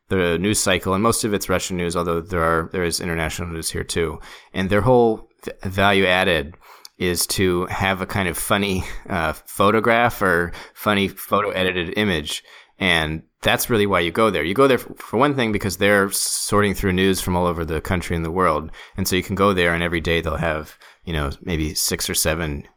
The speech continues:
new posts. And so you, the, the, whatever news that is, is generally a pretty interesting story. But they also pitch it with, like, a, a funny joke or, or something, something that's amusing.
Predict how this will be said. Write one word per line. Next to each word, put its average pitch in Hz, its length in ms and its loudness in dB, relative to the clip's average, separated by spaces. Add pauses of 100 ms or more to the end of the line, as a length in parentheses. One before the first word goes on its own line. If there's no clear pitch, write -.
new 87 200 -2
posts. - 500 0 (340)
And 85 100 -4
so - 140 -4
you, 78 280 -4
the, 110 180 -2
the, - 200 -10
whatever 90 300 0
news 90 360 0 (120)
that 82 180 2
is, 87 180 2
is 80 100 -10
generally 80 440 -6
a 69 60 -8
pretty 80 240 -6
interesting 76 340 -6
story. 73 360 -2 (800)
But - 100 -4
they 113 120 4
also 113 400 4
pitch - 300 4
it 95 200 0
with, 98 200 -2
like, 95 240 0
a, 90 260 -2 (340)
a 113 60 -8
funny 107 300 0
joke 104 360 2
or, 90 400 0 (280)
or 107 80 -2
something, 98 460 -2
something 131 300 2
that's 110 160 -2
amusing. 101 540 0